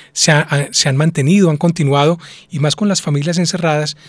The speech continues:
las comisarías de familia siempre han estado prestas para atender toda clase de denuncias. Entonces tenemos que reconocer esta función y esta labor que han realizado los comisarios de familia precisamente para evitar que la impunidad reine cuando se presenta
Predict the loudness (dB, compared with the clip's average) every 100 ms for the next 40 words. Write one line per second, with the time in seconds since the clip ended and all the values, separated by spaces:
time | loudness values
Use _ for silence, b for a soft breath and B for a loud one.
0 | B B -4 -2 0 0 0 0 0 0
1 | 0 0 -2 -2 -2 -4 -4 -4 -2 -2
2 | -2 -6 -8 B B -10 -8 -6 -6 -6
3 | -8 -6 -4 -4 -4 -4 -2 0 2 0
4 | 0 -6 -12 B B -14 -8 -6 -4 -6
5 | -4 -6 -6 -6 -4 -4 -4 -4 -4 -4
6 | -4 -4 -4 -4 B B B -8 -6 -4
7 | -4 -4 -6 -6 -4 -6 -10 b b -4
8 | -2 -2 -4 -4 -2 -4 -4 -6 -6 -2
9 | 0 0 -2 -4 -2 -2 -2 -4 -8 B
10 | B B -8 -6 -2 -2 -2 -4 -4 -4
11 | -2 -6 -6 -4 -4 0 0 0 B B
12 | B _ -4 -2 -2 0 0 2 2 2
13 | 0 2 2 2 0 -6 B B -8 -6
14 | -6 -8 -8 -8 -8 -8 -12